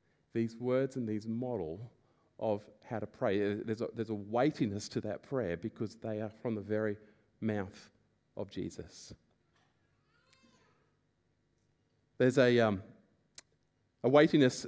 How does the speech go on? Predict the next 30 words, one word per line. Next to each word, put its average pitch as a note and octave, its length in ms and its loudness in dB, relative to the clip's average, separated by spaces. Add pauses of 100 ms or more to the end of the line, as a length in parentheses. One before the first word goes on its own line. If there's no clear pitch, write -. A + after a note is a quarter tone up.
to - 120 -4
this B2 160 2
passage C3 420 0
as A#2 120 -6
well C#3 240 10
because, A#2+ 420 0 (600)
uh, A#2+ 460 4 (400)
it's, D3 300 2
uh, B2+ 220 6 (880)
in D#3 260 6
biblical F#3 400 6
archaeology, C#3 640 4
as G#2+ 140 2
they A2+ 240 4
start C#3+ 460 2
to, A2+ 340 2 (360)
uh, A2 200 2 (160)
dig C#3 240 6
up B2 520 2 (240)
different A#2 320 -2
texts - 480 0
and F#2+ 140 0
different A2 320 -4
artifacts A2 720 -2
from, G2 340 0 (380)
uh, G#2+ 180 -2
a G#2+ 100 0
time, G#2+ 520 -2 (480)
uh, - 60 -14 (160)
past, G#2+ 600 -4